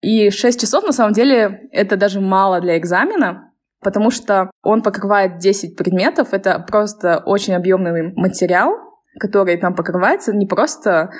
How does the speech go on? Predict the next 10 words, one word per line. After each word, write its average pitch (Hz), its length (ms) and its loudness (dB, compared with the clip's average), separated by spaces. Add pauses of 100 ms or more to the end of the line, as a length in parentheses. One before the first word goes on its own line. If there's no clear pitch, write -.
(160)
такие 190 200 0
поверхностные 190 640 -4
знания, 156 520 0
а 170 140 2
очень 196 320 0
глубокие, 175 880 2 (640)
которые 185 300 0
вот 170 160 -6
требуются 170 1000 0
для 170 480 2